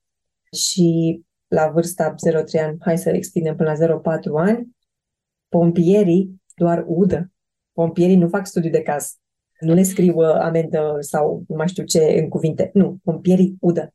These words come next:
Speaker 1: sting, atât. Și când stingi, nu vorbești. Asta este fix ceea ce un copil are nevoie. Cum stingem, propriu zis? Ăsta e primul pe care îl facem, ne asigurăm că e în siguranță fizic.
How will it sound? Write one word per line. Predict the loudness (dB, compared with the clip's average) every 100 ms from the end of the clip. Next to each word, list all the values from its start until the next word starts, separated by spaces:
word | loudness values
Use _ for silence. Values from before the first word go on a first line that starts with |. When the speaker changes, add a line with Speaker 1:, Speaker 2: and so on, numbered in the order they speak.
| _
Speaker 1:
sting, | -18 -10 0 0 0 -6 _
atât. | -12 -12 _ -4 -4 -12 _ _ _ _
Și | -8 -4 0
când | 2 2 2 -4 _ _
stingi, | -14 -6 0 2 2 -4 -10 _
nu | 2
vorbești. | 2 0 0 -2 -2 -10 _ _ _ _ _ _
Asta | -4 -4 0
este | 0 2 -2
fix | -4 -12
ceea | -4 -2
ce | 0
un | -2
copil | 0 0
are | 0
nevoie. | -2 -2 -4 -4 -8 _ _ _ _ _ _ _
Cum | -2 0
stingem, | 2 2 4 0 -4 -14 _ _ -18 -2
propriu | -2 2 0
zis? | 0 -2 -4 -4
Ăsta | -2 0
e |
primul | 2 2 2
pe | 0
care | 0
îl |
facem, | 0 -4 -4
ne |
asigurăm | -6 -6 -2 -2 0
că | 0
e | 2
în | 2
siguranță | 2 0 0 -2 -4
fizic. | -2 -2 -4 -8